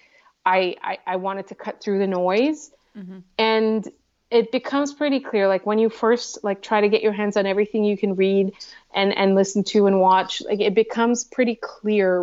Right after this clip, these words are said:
Speaker 1: really quickly which, which ones are thought out, informed, and analytical, and which ones are just sort of clickbait and just yelling and shouting and, and, and just takes out there.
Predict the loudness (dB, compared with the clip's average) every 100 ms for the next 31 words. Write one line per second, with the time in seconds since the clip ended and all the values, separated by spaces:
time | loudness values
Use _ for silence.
0 | 2 2 2 0 -2 -4 0 2 0 -2
1 | _ _ _ 0 0 -2 -12 -8 0 0
2 | 0 0 0 0 -4 -4 0 2 2 0
3 | -4 -8 -12 -12 -10 -2 0 0 -4 -8
4 | -8 -10 -8 -6 -4 -2 -2 -2 0 0
5 | 0 -4 -4 -4 -4 -6 -4 -4 -6 -10
6 | _ _ _ _ -2 0 0 -2 -2 -2
7 | -2 -4 -6 -4 0 2 2 0 -4 -6
8 | 0 0 2 -2 -4 -6 -6 -2 0 2
9 | 0 -2 -8 -8 -10 -14 -12 -10 -10 -8
10 | -10 -2 -2 -2 -2 -2 0 -2 -2